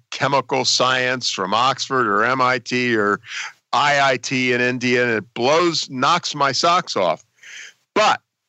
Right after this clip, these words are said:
once you and I have finished talking, you have got to do what he says,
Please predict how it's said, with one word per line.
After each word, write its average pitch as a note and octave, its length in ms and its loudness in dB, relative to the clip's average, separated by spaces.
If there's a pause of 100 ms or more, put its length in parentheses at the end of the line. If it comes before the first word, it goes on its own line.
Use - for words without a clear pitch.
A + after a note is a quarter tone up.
(220)
once E3 560 0
you D#3 200 0
and C#3+ 100 2
I C#3 140 2
have B2+ 120 0
finished A#2 380 -2
talking, C3 600 0 (360)
you D#3 200 2
have E3 200 -2
got C3+ 320 2
to C#3 80 -10
do A2 460 0 (1000)
what C3 200 2
he D#3+ 200 0
says, B2 560 0